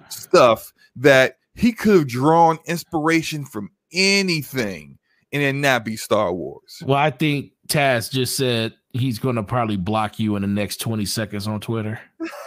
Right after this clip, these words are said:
Speaker 1: It's fine.
Speaker 2: 'Cause he just said
Speaker 1: <laughs>
Speaker 2: that's blasphemous.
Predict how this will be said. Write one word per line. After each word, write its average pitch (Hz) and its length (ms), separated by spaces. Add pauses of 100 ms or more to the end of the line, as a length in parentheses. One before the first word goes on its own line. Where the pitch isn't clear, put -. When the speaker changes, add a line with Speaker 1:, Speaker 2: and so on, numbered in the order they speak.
(380)
Speaker 1:
It's 185 260
fine. 107 680 (220)
Speaker 2:
'Cause 403 140
he 226 100
just 214 260
said 160 160
Speaker 1:
<laughs> 113 60
Speaker 2:
that's 117 180
blasphemous. 131 1160